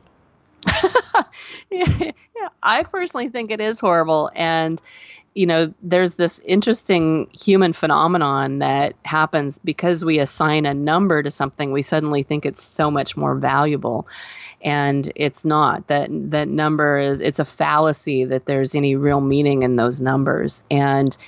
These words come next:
with this idea of feedback, we're trying to get people back to conversations, because I,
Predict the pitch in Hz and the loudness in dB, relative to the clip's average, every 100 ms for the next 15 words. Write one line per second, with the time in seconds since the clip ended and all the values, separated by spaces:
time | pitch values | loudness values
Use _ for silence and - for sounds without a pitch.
0 | - - - - 160 165 - - 160 139 | -20 -20 -12 0 2 4 0 -2 -2 0
1 | 147 151 143 165 202 196 143 - 156 180 | 0 0 0 2 4 4 2 -4 -4 -2
2 | 202 151 143 151 143 170 175 190 156 - | -2 -2 -2 -4 -4 -2 -2 -2 -4 -6
3 | 170 156 151 147 165 - 185 - 151 147 | -8 -6 -2 0 -2 -2 -8 -6 -6 -6
4 | 135 - 139 - 135 135 - 151 147 165 | -6 -6 -6 -6 -8 -10 -8 -8 -2 2
5 | 151 - - - - _ _ - 175 233 | 2 0 -14 -20 -20 _ _ -6 0 0